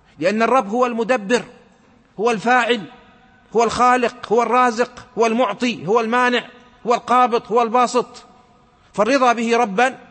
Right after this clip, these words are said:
يقتضي أن ترضى بما يقدره عليك، كما أن الرضا به إلهاً يقتضي أن ترضى بما يأمر به،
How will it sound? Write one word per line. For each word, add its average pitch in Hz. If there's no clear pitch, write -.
يقتضي 233
أن 214
ترضى 247
بما 233
يقدره 226
عليك، 196
كما 220
أن 220
الرضا 220
به 226
إلهاً 233
يقتضي 240
أن 202
ترضى 247
بما 254
يأمر 233
به، 226